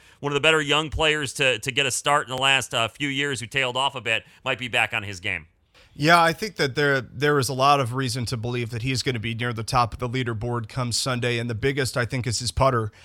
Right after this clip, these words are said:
Speaker 2: I mean, you watched him last week at the Valero Texas Open, and he was just sinking things left and right. And when you can drop bombs at Augusta, you know, when you can save pars, and when you can make eagles, and when you can,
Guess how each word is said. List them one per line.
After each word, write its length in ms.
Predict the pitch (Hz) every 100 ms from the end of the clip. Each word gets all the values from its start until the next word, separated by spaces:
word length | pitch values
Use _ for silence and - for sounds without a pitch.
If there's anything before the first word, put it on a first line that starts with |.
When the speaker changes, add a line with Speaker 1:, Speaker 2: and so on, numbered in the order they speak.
| -
Speaker 2:
I 80 | -
mean, 140 | 135 139
you 100 | 143
watched 320 | 151 160 -
him 120 | 143
last 280 | 135 135 -
week 140 | 139
at 80 | 117
the 80 | 113
Valero 400 | 113 120 123 120
Texas 460 | - 127 - 110
Open, 320 | 123 117 123 113
and 180 | 113
he 140 | 117 175
was 160 | 156
just 260 | - 131 -
sinking 360 | 151 139 131 113
things 360 | 127 123 110
left 260 | 117 117 -
and 140 | 104
right. 260 | 110 110 95 - - -
And 160 | 131
when 140 | 147 175
you 100 | 208
can 140 | 202
drop 280 | 147 190 185
bombs 360 | 185 185 175 170
at 100 | 147
Augusta, 540 | 156 156 - 120 107
you 100 | -
know, 140 | 127 120
when 160 | 139
you 80 | 151
can 160 | - 127
save 380 | - 143 139
pars, 520 | - 147 131 113 107 - - -
and 140 | 120
when 140 | 135 147
you 40 |
can 160 | - 143
make 240 | 147 160
eagles, 540 | 143 131 117 107 104 -
and 160 | 123 123
when 180 | 139 151
you 80 | 147
can, 320 | 156 139